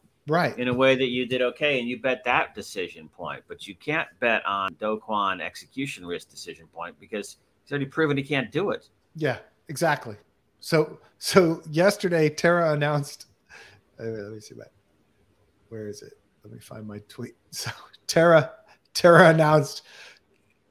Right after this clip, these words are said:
Speaker 1: Terra Bridge version two is now live on Terra mainnet, right? That's
Speaker 2: Oh, that's good. Let's deploy a bridge now.
Speaker 1: I said, "Let's,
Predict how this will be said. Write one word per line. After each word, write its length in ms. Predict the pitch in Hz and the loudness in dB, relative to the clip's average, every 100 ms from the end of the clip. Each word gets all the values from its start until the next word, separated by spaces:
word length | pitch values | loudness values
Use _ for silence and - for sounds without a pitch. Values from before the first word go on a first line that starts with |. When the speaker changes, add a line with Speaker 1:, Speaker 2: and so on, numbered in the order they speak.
| _ _ _ | _ _ _
Speaker 1:
Terra 320 | 156 196 190 | 0 4 4
Bridge 400 | 147 165 190 139 | 4 6 6 4
version 480 | 120 175 196 165 147 | 2 4 4 2 -4
two 360 | - 180 180 143 | 4 6 6 6
is 200 | 120 143 | 2 2
now 240 | 160 175 | 2 4
live 400 | 151 160 165 147 | 4 6 6 4
on 140 | 131 | 0
Terra 280 | 123 156 160 | -2 0 0
mainnet, 540 | 143 147 151 135 208 - _ _ _ - | 0 -2 0 0 -2 -4 _ _ _ -8
right? 320 | 131 135 - _ _ _ _ | -4 -4 -6 _ _ _ _
That's 180 | 156 135 | -6 -2
Speaker 2:
Oh, 160 | 120 | 0
that's 220 | 104 120 | 0 -2
good. 240 | - 104 101 | -4 -4 -2
Let's 160 | 104 | -6
deploy 400 | - 117 - 113 | -8 -8 -2 -2
a 20 | 90 | -2
bridge 380 | 107 107 107 | -2 -2 -4
now. 360 | 85 71 69 - _ | -10 -12 -12 -16 _
Speaker 1:
I 120 | - | -6
said, 280 | 139 165 151 | 0 2 2
"Let's, 360 | 165 160 - | 2 -2 -8